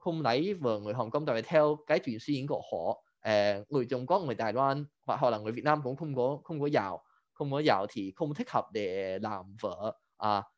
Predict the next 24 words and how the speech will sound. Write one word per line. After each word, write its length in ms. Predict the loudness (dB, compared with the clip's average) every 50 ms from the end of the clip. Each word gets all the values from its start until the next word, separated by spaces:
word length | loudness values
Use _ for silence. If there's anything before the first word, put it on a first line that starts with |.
| _ 0
rồi 240 | 2 2 2 0 -2 _ _ _ _ _ 0
Ờ, 140 | 2 2 4
còn 180 | 4 2 2 4
cái 140 | 2 0
chuyện 200 | 2 0 -2 -4 -4
suy 140 | -4 -2 -2
nghĩ, 300 | 0 0 -2 -4 -6 -6 -4
họ 180 | -2 -2 0 0 0
sẽ 100 | 0 2
lo 160 | 4 6 6 4
lắng 100 | 4 2
chuyện 160 | -2 -4 -6 -2
suy 140 | 0 0 0 0
nghĩ 100 | 0 -4
sẽ 240 | -4 -2 -2 -2
khác 280 | -2 0 0 0 0 2
nhau. 200 | 0 0 0 0 0
Nhưng 100 | 0 2
mà 140 | 4 4 4
nếu 160 | 4 4 4 4
thầy 160 | 4 2 2
không 160 | 2 -2 0
thấy 140 | 2 2 4
vậy, 180 | 4 2 -2